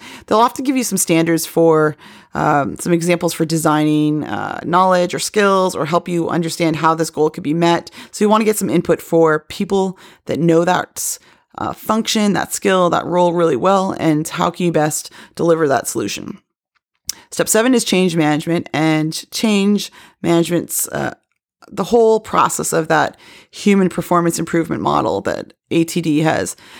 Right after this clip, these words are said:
This is because with every step of identifying business goals, training professionals and talent development professionals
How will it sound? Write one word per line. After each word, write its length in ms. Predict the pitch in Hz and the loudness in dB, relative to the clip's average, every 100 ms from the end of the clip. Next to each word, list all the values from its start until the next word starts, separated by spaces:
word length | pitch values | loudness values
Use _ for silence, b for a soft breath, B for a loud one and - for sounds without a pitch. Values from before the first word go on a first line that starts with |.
| B | B
This 180 | 214 240 | -2 0
is 100 | 226 | 0
because 300 | 190 202 175 | 0 0 0
with 120 | 170 | -2
every 220 | - 196 226 | -2 0 0
step 360 | - 175 - - | 2 0 0 -4
of 140 | - | 0
identifying 460 | 170 170 170 170 170 | 2 2 2 0 0
business 240 | 160 156 | 0 -4
goals, 420 | 156 156 156 - - - _ _ | -4 -2 -2 -4 -8 -12 _ _
training 260 | - 226 233 | -4 0 0
professionals 840 | 190 175 170 - 160 156 - - B B 214 - | 0 -2 -2 -4 -4 -4 -4 -6 B B -18 -8
and 120 | 165 | -2
talent 240 | - 214 | 0 0
development 440 | 190 185 175 170 165 | 2 2 2 -2 -2
professionals 800 | 170 156 - 147 - 156 143 | -4 -4 -4 -6 -4 -4 -6